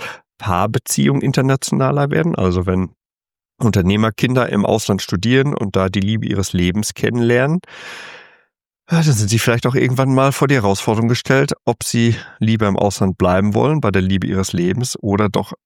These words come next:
ins heimische Familienunternehmen zurückkehren wollen. Und sie hatte auch einen Fall geschildert, wo durchaus auch von den Eigentümerfamilien Druck gemacht wurde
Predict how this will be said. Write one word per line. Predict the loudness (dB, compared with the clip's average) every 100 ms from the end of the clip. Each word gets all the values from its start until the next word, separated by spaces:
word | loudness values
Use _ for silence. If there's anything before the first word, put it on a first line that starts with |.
| _ _
ins | -4 -2
heimische | 0 0 0 -2
Familienunternehmen | 0 0 2 0 0 0 2 4 4 2 0 -4 _ -20 -20 -20 -20 _ -20 -10
zurückkehren | -4 -2 0 0 2
wollen. | 2 2 0
Und | 0 -2 -4
sie | -6 -2
hatte | 0 -2
auch | -2
einen | -4
Fall | 0 0 0
geschildert, | 0 2 2 2 0
wo | 0
durchaus | 2 0 0 -2 -2
auch | -6
von | -4 -2
den | -2 0
Eigentümerfamilien | -2 -2 -4 -4 -2 -2 0 0
Druck | 2 0 0
gemacht | 0 -2 -6 -6
wurde | -2 0 0